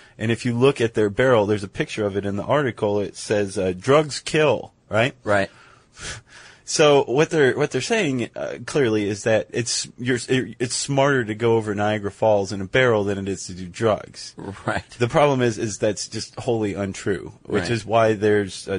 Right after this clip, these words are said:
Speaker 1: two hundred million illicit drug users u-, worldwide and only sixteen people who've ever gone over the
Speaker 2: Right.
Speaker 1: Niagara Falls on purpose.
Speaker 2: And we're certainly not endorsing anything, but yeah,
Speaker 1: Yeah.
Speaker 2: going over the falls in a barrel is, is virtual suicide.
Speaker 1: It is.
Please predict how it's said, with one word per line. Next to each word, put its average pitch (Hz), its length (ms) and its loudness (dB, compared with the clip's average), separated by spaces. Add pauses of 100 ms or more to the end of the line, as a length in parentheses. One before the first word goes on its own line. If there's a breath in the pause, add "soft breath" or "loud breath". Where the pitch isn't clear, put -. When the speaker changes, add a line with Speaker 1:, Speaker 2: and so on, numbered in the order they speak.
(140)
Speaker 1:
two 120 160 -8
hundred 110 280 -4
million 104 360 -4
illicit 98 340 -4
drug 104 240 -4
users 92 340 -10
u-, 98 140 -10
worldwide 98 600 0
and 92 120 -4
only 98 180 -4
sixteen - 460 -8
people 104 280 -6
who've 95 120 -4
ever 95 180 -6
gone 92 280 -4
over 95 200 -6
the 85 100 -12
Speaker 2:
Right. 104 160 -4
Speaker 1:
Niagara 92 180 -6
Falls 90 320 -8
on - 100 -14
purpose. - 400 -16
Speaker 2:
And 117 80 0
we're 123 80 2
certainly 127 240 2
not 107 80 2
endorsing 107 460 0
anything, 85 440 -6
but 85 200 -2 (680 soft breath)
yeah, - 140 -4 (360)
Speaker 1:
Yeah. - 80 -8
Speaker 2:
going 110 220 2
over 104 160 2
the 98 80 0
falls 92 300 2
in 95 80 -4
a 90 40 -6
barrel 90 300 -2
is, 85 160 -6
is 85 340 -10 (300)
virtual 90 400 -8
suicide. - 640 -8
Speaker 1:
It 104 100 -2
is. - 300 -10